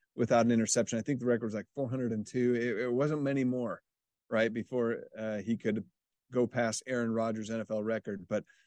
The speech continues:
there's Cody Barton, the, uh,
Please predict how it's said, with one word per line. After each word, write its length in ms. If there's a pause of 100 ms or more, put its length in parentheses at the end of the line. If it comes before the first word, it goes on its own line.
(400)
there's 380
Cody 400
Barton, 420 (720)
the, 280
uh, 120